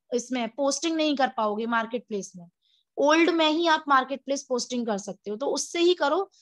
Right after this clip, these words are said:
कोई दिक्कत नहीं है। सिर्फ आप डेली ट्रायल करो, अगर आपकी रिजेक्ट हो रही है ना, आप डिफरेंट डिफरेंट उससे आप ट्राई करो और डिफरेंट टाइमिंग पर, टाइमिंग भी आप अलग अलग, अलग अलग टाइमिंग पर करना, ठीक है?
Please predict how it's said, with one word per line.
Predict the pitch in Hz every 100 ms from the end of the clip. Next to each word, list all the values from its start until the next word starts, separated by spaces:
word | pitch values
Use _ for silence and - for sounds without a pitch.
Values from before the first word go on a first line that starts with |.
| _ _
कोई | 302 330
दिक्कत | 311 - 311 311
नहीं | 330
है। |
सिर्फ | 381 339 339 -
आप | 359 330
डेली | 220 277 311
ट्रायल | 381 - 269 269 277
करो, | 269 214
अगर | 220
आपकी | 262 254
रिजेक्ट | 277 247 269 269 -
हो |
रही | 269 247
है | 262
ना, | 359 - _ _
आप | -
डिफरेंट | 240 262 - 330
डिफरेंट | 330 247 311 311
उससे | 302 320
आप | 302 294
ट्राई | - 247
करो | 233 269
और | 370 - 302
डिफरेंट | 214 180 330 381 -
टाइमिंग | 269 254 262 254
पर, | 226 175 - _ _ _ _
टाइमिंग | 285 277 311 349
भी | 349
आप | 359 349 -
अलग | 277 302
अलग, | 311 311
अलग | 302 294
अलग | 294 302 294
टाइमिंग | 262 247 254 247
पर | 240
करना, | 220 185 175 170 _ _ _ _ _
ठीक | 311 330
है? | 370